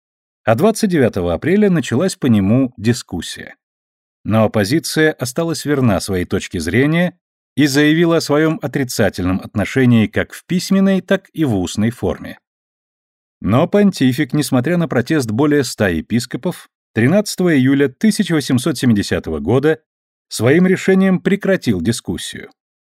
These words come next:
И в ходе голосования, которое проходило на закрытом заседании, за догмат проголосовал четыреста пятьдесят один участник, против восемьдесят восемь,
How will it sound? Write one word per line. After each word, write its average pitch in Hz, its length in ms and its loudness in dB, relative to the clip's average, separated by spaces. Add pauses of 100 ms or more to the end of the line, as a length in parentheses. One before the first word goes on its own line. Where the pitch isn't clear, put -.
(300)
И 120 100 4
в 127 60 -2
ходе 233 260 2
голосования, 170 760 2
которое 143 320 -2
проходило 135 760 0
на 139 160 2
закрытом 123 540 -2
заседании, 117 640 0 (480)
за 143 260 2
догмат 190 460 0
проголосовал 113 680 2
четыреста 127 460 -2
пятьдесят 95 480 -4
один 113 440 -2
участник, 190 600 -2 (420)
против 190 540 0
восемьдесят 147 640 -2
восемь, 98 460 -4